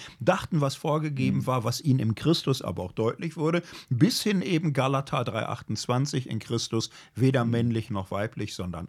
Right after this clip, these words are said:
Speaker 1: eins.
Speaker 2: Mhm.
Speaker 1: Einheit in einem Zusammenhang, wo man auch nicht sagen kann, "Ja, das ist aber nur geistlich."
Speaker 2: Mhm.
Speaker 1: Also in dem Zusammenhang geht's ja gerade um soziale Veränderung in der Gemeinde.
Speaker 2: Ja. Und ich finde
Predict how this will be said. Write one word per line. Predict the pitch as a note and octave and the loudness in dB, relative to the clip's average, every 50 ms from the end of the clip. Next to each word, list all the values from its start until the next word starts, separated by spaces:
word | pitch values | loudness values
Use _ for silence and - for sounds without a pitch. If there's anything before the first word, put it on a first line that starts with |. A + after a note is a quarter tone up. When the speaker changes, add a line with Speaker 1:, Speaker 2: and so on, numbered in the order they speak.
| - - | -6 -2
Speaker 1:
eins. | A2+ B2 C#3 F3 C#4 - - - - - | 0 0 2 0 0 0 0 0 -2 -2
Speaker 2:
Mhm. | - - - - - _ _ - | -6 -14 -20 -20 -20 _ _ 2
Speaker 1:
Einheit | B2+ B2+ D3+ F3 G3 E3+ F3+ F#3 G3 F#3 | 4 6 6 6 6 6 6 4 2 2
in | A3 F#3+ D3 | 0 0 0
einem | - C3+ C3 C3+ C#3 | 0 0 0 0 0
Zusammenhang, | - - A#2+ G#2 F#2 A2 G#2+ C#3 D#3 D#3 E3 D3+ D#3+ D3+ B2 | 0 -2 -2 0 0 0 2 2 2 2 4 4 4 4 2
wo | B2 | 2
man | A#2 A#2+ A#2+ B2 | 2 2 0 -2
auch | - A2+ A#2 | -2 -2 0
nicht | B2+ B2 - | 0 -2 0
sagen | - B2 A#2 A#2 A#2 | 0 0 0 2 2
kann, | - B2 A#2 - - - _ | 0 0 0 -2 -8 -14 _
"Ja, | A2+ G#2+ - | -4 -4 -2
das | A2 G2+ | -2 -4
ist | - | -4
aber | A2+ G#2+ | -6 -4
nur | A2+ A2+ A2 G#2+ | -4 -4 -4 -4
geistlich." | F#2+ G2+ A#2 E3 E3 - - G2 F#2+ B2+ - - - - | -2 -4 -4 -4 -6 -8 -10 -8 -6 -6 -8 -8 -2 2
Speaker 2:
Mhm. | A2 G#2+ G#2 | 4 6 6
Speaker 1:
Also | G2 B2 A#2 | 6 4 4
in | B2 A#2+ | 4 4
dem | A#2+ B2 | 2 2
Zusammenhang | B2 - A#2+ A2 A#2+ A#2 A#2 A2+ A#2+ A#2 G#2 | 4 2 4 6 6 6 8 6 6 4 6
geht's | F2+ C3+ F#3 B3 - - - | 8 8 8 8 6 4 4
ja | - A#2+ A2 | 4 4 4
gerade | G2+ G2+ F#2 G2 G2+ G#2 A2+ C3 D3 E3+ F3 - - - - - _ | 2 0 0 2 4 4 6 6 6 6 4 4 -2 -10 -20 -20 _
um | _ F#3 F3 G3+ A3+ F#3 | _ 8 8 10 8 8
soziale | - E3 D#3 - - - C3+ A#2 A#2+ B2 B2+ B2+ | 6 6 4 4 4 2 4 4 4 4 2 2
Veränderung | - - C#3+ - A#2 G#2 A2+ A2+ A2+ G2+ A2 A2 A2+ B2 - _ | 2 0 0 0 0 0 0 0 0 0 0 -2 -2 -4 -6 _
in | A#2 A2 G2+ F#2+ | 0 0 2 2
der | G#2 A2 | 2 2
Gemeinde. | A2 A#2 G2+ E2 D2+ D2 - - - - | 0 0 -2 -4 -6 -10 -14 -16 -8 -4
Speaker 2:
Ja. | B2 A#2 A2+ - _ _ - - - - - - - - - - - - | -2 -2 -2 -2 _ _ -20 -20 -20 -20 -20 -20 -14 -12 -12 -12 -2 4
Und | C#3 | 4
ich | C#3 C#3+ - | 4 4 6
finde | - D#3+ E3 F#3+ F#3+ F#3 F#3 F#3+ - | 4 4 6 6 4 4 2 0 -2